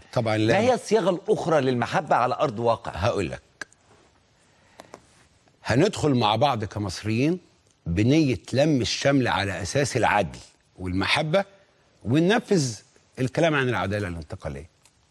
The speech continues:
Speaker 1: مش إحنا ما جينا عملنا خريطة الطريق، اتكلمنا عن عدالة انتقالية لم تتم حتى الآن؟
Speaker 2: نعم.
Speaker 1: مش في كلام عن عدالة انتقالية وتكليف دستوري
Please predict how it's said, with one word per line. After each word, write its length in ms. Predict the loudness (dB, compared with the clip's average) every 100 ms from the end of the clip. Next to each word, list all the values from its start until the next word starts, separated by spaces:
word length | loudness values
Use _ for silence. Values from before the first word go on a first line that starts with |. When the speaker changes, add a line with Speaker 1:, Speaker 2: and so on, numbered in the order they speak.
| -8
Speaker 1:
مش 180 | -2
إحنا 200 | -2 0
ما 120 | -2 0
جينا 260 | 0 -2
عملنا 260 | -2 -2 -2
خريطة 340 | -4 -6 -6
الطريق، 380 | -10 -8 -8 -8 -12 _ _ _
اتكلمنا 380 | -6 0 2 2
عن 80 |
عدالة 320 | 0 -2 0 -2
انتقالية 520 | -4 -6 -4 -2 -2
لم 140 | -4
تتم 320 | -6 -6 -6
حتى 240 | -6 -8 -6
الآن؟ 220 | -6 -6 -8 _ _ _ _ _ _ _ _ -14
Speaker 2:
نعم. 140 | -10 -10 -6
Speaker 1:
مش 180 | -2
في 120 | 0 2
كلام 300 | 2 2 2
عن 100 | 0
عدالة 380 | 0 2 2
انتقالية 720 | 0 -2 -8 -6 -4 -4 -6 -12 _ _ _ _ _ _ -6
وتكليف 1040 | -2 0 -2 -2 0 2 2 -2 -14 -20 _ -4
دستوري 760 | 2 2 2 2 4 4 2